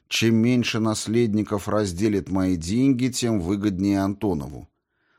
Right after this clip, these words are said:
Поэтому, когда Дергач сказал мне о надрезанной подпруге, я быстренько заткнул ему рот. Ведь есть и другой вариант. Антоновы — давние клиенты конифермы. Бывшая жена Ильи держит там породистую лошадь.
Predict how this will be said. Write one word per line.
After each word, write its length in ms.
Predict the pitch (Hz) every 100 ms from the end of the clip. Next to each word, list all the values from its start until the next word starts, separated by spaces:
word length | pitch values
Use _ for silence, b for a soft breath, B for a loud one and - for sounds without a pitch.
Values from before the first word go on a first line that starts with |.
| _ 98
Поэтому, 500 | 110 165 - 135 113
когда 300 | 98 98 107
Дергач 500 | 107 107 101 104 -
сказал 520 | - 107 95 107 95
мне 180 | 95 92
о 80 |
надрезанной 720 | 92 92 95 101 92 95 92 92
подпруге, 720 | 104 98 - 131 147 131 143
я 160 | 135
быстренько 640 | 120 107 120 - 123 123 117
заткнул 540 | 110 107 - 92 95
ему 260 | 92 95 98
рот. 460 | 85 69 67 - _ _ _ _ _ _ _
Ведь 300 | 69 73 -
есть 240 | 101 120
и 40 | -
другой 440 | - - - 113
вариант. 500 | 90 78 76 - - _ _ _ _ _
Антоновы — 760 | 107 113 - 156 160 147 131
давние 640 | 101 120 131 127 117 123 117
клиенты 580 | 107 104 104 120 113
конифермы. 840 | 110 107 107 107 98 85 64 69 73 _
Бывшая 640 | 78 78 123 117 - 107 104
жена 400 | 92 98 104 104
Ильи 460 | - 92 87 107 139
держит 540 | 98 104 117 117 120
там 200 | 120 120
породистую 680 | 117 95 87 82 - - 101
лошадь. 560 | 95 67 - - -